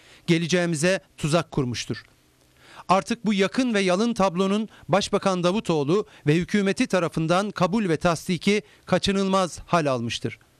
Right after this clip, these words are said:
Başbakanın çözüm sürecini terk etmesi, bunu da milletimize ilanı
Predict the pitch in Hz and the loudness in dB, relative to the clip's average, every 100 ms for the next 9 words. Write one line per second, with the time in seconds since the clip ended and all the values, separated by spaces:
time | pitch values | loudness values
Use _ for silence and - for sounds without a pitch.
0 | _ _ - 180 - 202 208 214 262 247 | _ _ 0 0 2 0 0 0 -4 -4
1 | - 170 254 247 214 208 190 202 190 190 | -2 0 0 0 0 0 0 0 2 2
2 | 160 - 127 - 208 202 - - 175 226 | 0 -2 -4 0 0 0 -10 -2 0 2
3 | 208 208 196 202 208 202 190 196 202 185 | 2 0 0 0 0 0 0 2 2 2
4 | 175 185 226 | 2 2 0